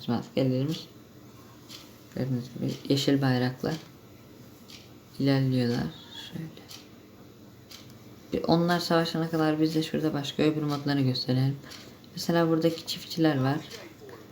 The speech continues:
Çiftçiler de, e, ev yaparız diye, e, ta-, ağaç kesmeye gönderdik. Askerlerimiz ilerliyor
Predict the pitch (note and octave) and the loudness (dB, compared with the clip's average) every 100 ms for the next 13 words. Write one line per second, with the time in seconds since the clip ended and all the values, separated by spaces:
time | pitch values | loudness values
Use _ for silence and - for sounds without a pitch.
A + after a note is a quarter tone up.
0 | - - - D#3+ - - E3+ E3+ E3 E3+ | -20 -20 -6 -6 -2 0 2 2 2 0
1 | E3+ - D3 C#3+ C#3 C3+ - - - - | 0 -2 0 4 4 4 -2 -12 -12 -16
2 | - - - - - - - - D3+ D#3 | -16 -18 -18 -16 -16 -16 -4 6 8 10
3 | D#3+ D#3+ D#3+ D#3+ - - D#3 D3+ - - | 8 8 2 2 -4 2 4 4 0 -2
4 | C#3 C3+ C3+ C#3 - - D3+ - - D3 | 2 4 2 -4 -10 -6 -4 -4 -4 -2
5 | D3 D3 - D#3 - C#3+ B2 A#2 A#2 A2+ | -2 -4 -4 -2 -2 0 0 0 0 -2
6 | B2 D#3+ - - - - - - - - | -2 -6 -8 -18 -18 -20 -20 -20 -20 -20
7 | - - - - - - C#3+ - - - | -20 -20 -20 -20 -18 -4 -4 -4 -4 0
8 | C#3 C#3 C3+ - C3 B2 B2 B2+ C#3+ | 0 2 0 0 2 2 2 0 -2